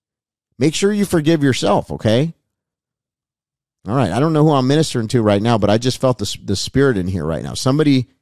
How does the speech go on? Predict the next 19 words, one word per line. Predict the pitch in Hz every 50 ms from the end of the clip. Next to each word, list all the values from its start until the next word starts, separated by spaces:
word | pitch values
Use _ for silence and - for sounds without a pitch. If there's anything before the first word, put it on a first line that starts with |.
| _ _
needs | 117 123 117 - -
to | 113 -
forgive | - 101 95 113 110 104 98
yourself, | 95 90 - - 110 90 73 - - - _ _ 87
okay? | - - 107 104 104 117 - _ _ _ _ _
God's | - 113 117 131 127 -
got | 147 127 123 -
something | - 131 120 - 120 107
in | 101
store | - - - 110 117 113
for | - 101
you | 87 82 69
right | 69 67 62
now. | 57 69 57 - _ _ _ _ _ _ _ _ _ _ _
God's | - 107 104 110 -
got | - 123 120
something | - - 120 113 110
in | 98
store. | - - - 113 107 90 65 -